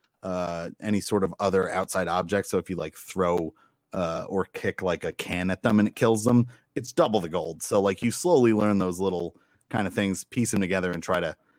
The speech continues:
make big runs happen, um, which is kind of what I like about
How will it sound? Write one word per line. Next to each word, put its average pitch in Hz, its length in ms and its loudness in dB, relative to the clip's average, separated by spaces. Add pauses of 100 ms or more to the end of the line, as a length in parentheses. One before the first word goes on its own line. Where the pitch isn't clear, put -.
(140)
make 98 260 -4 (120)
big 85 180 -4
runs 85 380 -2
happen, 78 440 -8 (120)
um, 80 320 -12
which - 400 -12 (100)
is 92 160 -8
kind 120 260 -4
of 95 160 -6 (180)
what 117 120 0
I 110 60 -2
like 123 220 -4
about 98 280 -2